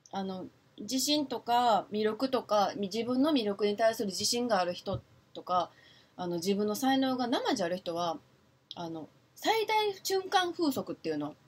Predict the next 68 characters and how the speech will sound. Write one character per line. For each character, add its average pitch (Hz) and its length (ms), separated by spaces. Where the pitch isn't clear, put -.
め 277 140
っ - 120
ち 381 80
ゃ - 80
え 254 100
え 262 60
の 233 120
が 175 100
で 208 120
き - 60
た 254 120
瞬 185 200
間 185 200
っ - 20
て 175 100
い - 20
う 165 60
の 160 120
を 220 60
覚 302 160
え 294 40
て 294 100
し 277 120
ま 262 200
う 254 80
ん 196 160
で 160 80
す - 120
よ 156 120
ね。 156 180
だ 247 120
か 220 100
ら、 185 120
そ 381 140
れ - 240
以 370 180
上 277 240
更 269 240
新 254 220
で 247 120
き 262 100
な 214 120
い 165 60
と、 175 340
自 208 200
分 247 180
が 269 100
ダ 294 140
メ 311 100
な 190 100
気 175 120
が 170 80
し - 60
て 175 100
し 170 120
ま 165 160
う - 40
っ - 20
て - 180
い 165 140
う、 160 140
え 156 680
ー 147 40
っ - 100
と、 156 220
恐 214 200
怖 214 100
心 151 300